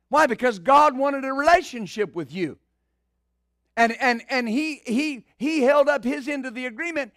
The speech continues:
You call on the name of the Lord and you'll be saved. Well, now, now fill in the rest of the benefit package. All of that's covered in the, in the covenant too. Do, do you understand that?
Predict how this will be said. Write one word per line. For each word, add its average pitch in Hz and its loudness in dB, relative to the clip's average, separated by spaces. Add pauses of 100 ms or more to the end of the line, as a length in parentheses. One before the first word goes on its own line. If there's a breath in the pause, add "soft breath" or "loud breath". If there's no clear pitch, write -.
(100)
You 277 -4
call 277 -2
on 262 -4
the 254 -8
name 262 -4
of 233 -8
the 240 -4
Lord 311 2 (200 soft breath)
and 226 -4
you'll 254 -2
be 247 -4
saved. 285 2 (920)
Well, 269 6
now, 262 2
now 262 4
fill 330 0
in 311 0
the 254 0
rest 330 0
of 247 0
the 220 -2
benefit 202 -6
package. 175 -4 (260)
All 294 8
of 277 2
that's 330 2
covered 247 -2
in 247 -4
the, 240 -6
in 254 -4
the 233 -6
covenant 240 -4
too. 302 -8 (2750)
Do, 220 -10
do 220 -6
you 294 -2
understand 294 -4
that? 330 0